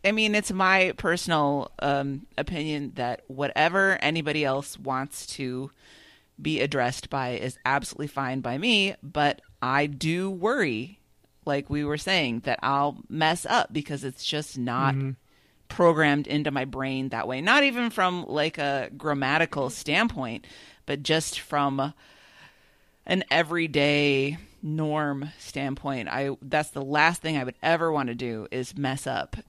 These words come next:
Speaker 1: and screw up somebody's pronoun and make them uncomfortable. But I, I'm scared that I might do it, so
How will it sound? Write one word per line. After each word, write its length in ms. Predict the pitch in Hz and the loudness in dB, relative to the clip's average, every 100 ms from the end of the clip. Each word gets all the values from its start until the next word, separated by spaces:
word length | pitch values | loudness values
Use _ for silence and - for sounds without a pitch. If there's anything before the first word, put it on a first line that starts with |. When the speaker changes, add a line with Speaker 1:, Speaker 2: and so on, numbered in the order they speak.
| - | -4
Speaker 1:
and 400 | 143 139 135 127 | -2 0 -2 -6
screw 300 | - 151 139 | -8 -6 -6
up 80 | |
somebody's 400 | - 135 123 127 | -6 -6 -6 -10
pronoun 460 | - - 135 127 123 | -10 -8 -6 -4 -4
and 100 | 123 | -4
make 200 | 127 - | -6 -6
them 140 | 131 | -6
uncomfortable. 640 | 127 139 156 151 135 117 104 | -6 -6 -8 -6 -6 -8 -8
But 300 | 120 107 - - - | -6 -6 -8 -20 -12
I, 260 | - 139 143 | -6 -4 -4
I'm 180 | - 139 | -2 -4
scared 440 | 143 - 139 139 | -4 -6 -4 -4
that 120 | 143 135 | -2 -2
I 100 | 143 | 0
might 220 | 151 170 | -2 -2
do 140 | 262 | -2
it, 200 | 320 - - | -2 -4 -8
so 360 | - 123 139 | -10 -8 -10